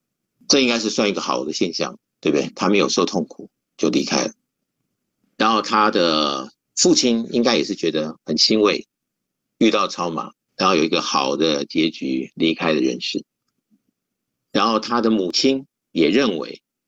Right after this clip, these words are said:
家里因为超级生命密码而让全家人都提升，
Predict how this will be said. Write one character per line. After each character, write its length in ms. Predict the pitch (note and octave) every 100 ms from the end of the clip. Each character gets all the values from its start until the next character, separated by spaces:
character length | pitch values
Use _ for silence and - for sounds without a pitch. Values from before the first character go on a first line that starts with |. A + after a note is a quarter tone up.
| _ -
家 220 | B2 A2
里 120 | F#2
因 360 | D2+ A2+ B2+ B2+
为 200 | G#2 D2+
超 180 | - F#2
级 60 |
生 160 | E2+ E2+
命 140 | E2
密 60 | D2
码 160 | B1+ - -
而 420 | F2 E2+ D#2 - _
让 200 | - F2+
全 180 | - E2+
家 140 | F#2+ F2
人 160 | D2
都 100 | D#2
提 220 | D#2+ C2
升， 360 | C2+ - -